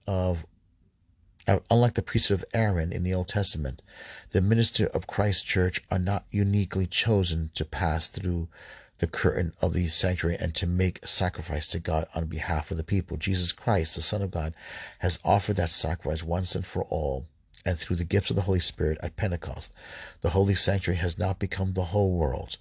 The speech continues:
This is what the Second Vatican Council meant by the priesthood of all believers. He is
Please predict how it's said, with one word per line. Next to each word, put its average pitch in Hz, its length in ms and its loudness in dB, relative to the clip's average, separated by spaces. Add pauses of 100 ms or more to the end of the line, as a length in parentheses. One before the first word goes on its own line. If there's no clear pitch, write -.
(440)
This 101 200 6
is 95 160 4
what 92 200 -2
the - 80 0
Second 98 400 4
Vatican 92 440 -6
Council 87 440 -2 (180)
meant 90 320 -2
by 80 340 0 (320)
the 80 80 0
priesthood 90 480 4
of 82 120 -2
all 87 120 0
believers. 78 500 -6
He 107 320 2
is 95 520 0